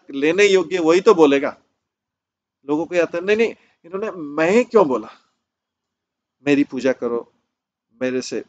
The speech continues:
मेरे भक्त बनो।" तो लोगों को ये क्यों होता है एकदम ऐसा? अगर वो मैं नहीं बोले तो हम कर लेंगे पूजा, लेकिन वो मैं क्यों बोल रहे हैं?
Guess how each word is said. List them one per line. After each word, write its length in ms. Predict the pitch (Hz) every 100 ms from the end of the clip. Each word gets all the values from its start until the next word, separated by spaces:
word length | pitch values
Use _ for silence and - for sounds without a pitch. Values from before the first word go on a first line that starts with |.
| _
मेरे 200 | 135 135
भक्त 280 | 117 110 -
बनो।" 280 | 110 110 _ _ _ _ _ _
तो 60 | 135
लोगों 260 | 135 147 156
को 240 | 180 156 _
ये 180 | 139 165
क्यों 300 | _ - 202
होता 200 | 185 180
है 40 |
एकदम 220 | 160 135 165 _ _ _ _ _ _ _ _ _ _ _ _ _ -
ऐसा? 180 | 156 190 - _ _ -
अगर 120 | 175
वो 120 | 240
मैं 240 | 202 180 214
नहीं 160 | 269
बोले 280 | 233 214 156 110 _ _ _ _ -
तो 60 |
हम 120 | 202
कर 160 | 226 240
लेंगे 220 | 202 139
पूजा, 260 | 120 110 143
लेकिन 200 | - 226
वो 140 | 214
मैं 200 | 180 202
क्यों 200 | 202 196
बोल 160 | 139 110
रहे 120 |
हैं? 80 | 107